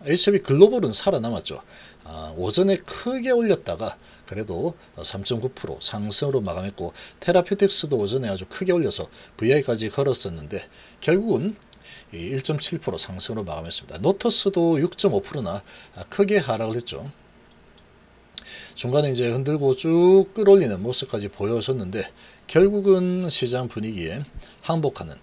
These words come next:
그런, 어, 분위기를 이 보였습니다. 자, 지금, 어, 그런데, 어, 지금 이 에이치아이비 같은 경우에 보면 제이피 모간이 계속해서 매수를 했죠. 계속 오전부터 계속 매수를 하는, 어, 그런 모습을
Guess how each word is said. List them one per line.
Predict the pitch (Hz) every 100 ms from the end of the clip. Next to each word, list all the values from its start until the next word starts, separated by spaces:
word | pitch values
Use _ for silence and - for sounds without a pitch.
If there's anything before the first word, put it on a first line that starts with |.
| - -
그런, | 156 160 165 160 160 175 -
어, | 95
분위기를 | 87 110 131 101 82 156 180 - -
이 | 80
보였습니다. | - 98 110 - 131 - - - - -
자, | - 90 80
지금, | - 156 160 165 160 151 - - -
어, | 101 -
그런데, | 185 135 131 98 - -
어, | 127
지금 | - 127
이 | 143 147 190
에이치아이비 | 196 214 214
같은 | 180 170
경우에 | 143 117
보면 | - 117 85 - - - -
제이피 | - 160 -
모간이 | 254 233 240 160
계속해서 | - 92 120 - 240 277 -
매수를 | 113 90 98 135 127
했죠. | - 71 - - - -
계속 | 95 90 123 104 92 85 _ _ -
오전부터 | 82 92 151 160 - 90 -
계속 | 131 170 202 214
매수를 | 101 104 - 160 151 127 90 - - - -
하는, | 147 123 110 202 - 107
어, | 98
그런 | - 131 127
모습을 | 127 - 101 127 175 208